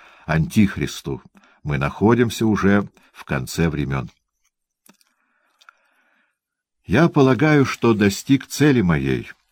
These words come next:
заключает Данте монархию. Найдены ответы на три поставленных вопроса. Первый. Нужна ли монархия для блага мира? Второй.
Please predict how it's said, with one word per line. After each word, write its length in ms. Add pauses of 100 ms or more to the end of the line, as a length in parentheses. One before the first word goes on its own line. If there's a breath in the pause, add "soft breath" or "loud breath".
(160)
заключает 680
Данте 340
монархию. 720 (1120)
Найдены 500
ответы 680 (220)
на 220
три 240
поставленных 800
вопроса. 580 (640)
Первый. 460 (640 soft breath)
Нужна 400
ли 100
монархия 800 (300)
для 260
блага 380
мира? 400 (840)
Второй. 520